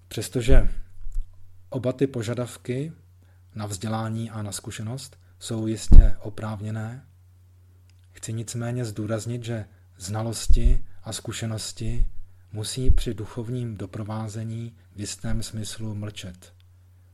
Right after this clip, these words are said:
A to především ve fázi, kdy se chce doprovázející dobrat porozumění doprovázenému. Jinak by totiž opět neodvratně hrozilo ono zařazování do předem připravených škatulek,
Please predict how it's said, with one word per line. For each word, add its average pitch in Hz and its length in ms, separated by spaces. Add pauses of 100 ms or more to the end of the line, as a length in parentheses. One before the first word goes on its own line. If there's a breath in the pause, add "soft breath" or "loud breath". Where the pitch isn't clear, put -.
(200)
A 104 100
to 110 120
především 113 560
ve 107 100
fázi, 107 480
kdy 104 160
se - 200
chce - 480
doprovázející 110 920
dobrat 110 420
porozumění 104 720
doprovázenému. 98 840 (1300 loud breath)
Jinak 113 280
by 110 140
totiž - 600 (260 loud breath)
opět 110 480
neodvratně 113 640
hrozilo 110 520 (720 loud breath)
ono 110 240
zařazování 107 840
do 104 240 (300 loud breath)
předem 107 360
připravených 104 680
škatulek, 101 720